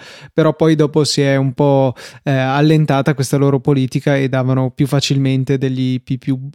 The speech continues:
pubblici. Adesso di solito sono inclusi con le loro offerte. Sicuramente, ecco, potrebbe essere, eh, una cosa da sapere per chi fosse cliente Fastweb e si chiedesse perché non riusciva, eh, ad aprire porte in maniera efficace sul proprio router.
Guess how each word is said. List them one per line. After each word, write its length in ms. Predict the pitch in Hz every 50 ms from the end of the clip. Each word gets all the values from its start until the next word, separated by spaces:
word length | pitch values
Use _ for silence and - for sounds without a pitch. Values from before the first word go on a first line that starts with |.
| - -
pubblici. 460 | - 147 139 135 139 139 131 - 151
Adesso 380 | 143 131 135 123 - - 143
di 100 | 135 139
solito 300 | 127 - 143 147 143 175
sono 160 | 165 - 143 143
inclusi 360 | 135 127 - 156 147 135 139
con 140 | - - 139
le 80 | 135
loro 200 | 135 135 131 139
offerte. 520 | 139 127 - - 139 135 127 127 - 135 123 - - - - - _
Sicuramente, 680 | - - 160 156 180 175 180 175 156 147 151 147 151 143
ecco, 160 | 131 - -
potrebbe 420 | 135 - 139 - 143 139 127 139 139
essere, 500 | 139 131 - - 151 143 143 139 135 120 - - - _ _ -
eh, 180 | 147 139 135
una 220 | 131 135 143 160 165
cosa 220 | - 175 165 170
da 100 | 156 160
sapere 480 | 139 - 160 - - 156 151 151 156 156
per 200 | - - 143 -
chi 120 | - -
fosse 320 | 131 - 151 139 - 156
cliente 400 | 139 - 147 147 147 143 135 165
Fastweb 480 | 143 - 143 131 123 - - 147 143 135
e 60 | 135
si 160 | 127 - 143
chiedesse 420 | - - 143 139 135 131 - - 147
perché 320 | 139 147 143 - - 143
non 140 | 135 139 139
riusciva, 500 | 135 135 127 - - 135 135 139 135 127
eh, 0 | - - - - _ _
ad 640 | - 156 139 131 131 135 139 143 - - - 147 156 143
aprire 380 | 147 131 - 147 147 147 143
porte 460 | 139 - 143 139 135 135 - - 143
in 160 | 139 139 135 135
maniera 320 | 135 135 135 135 135 135
efficace 520 | 123 - - 143 - - 135 127 - -
sul 200 | 127 - - 131
proprio 320 | - - 135 127 135 131 127
router. 360 | 135 131 123 - 143 139 123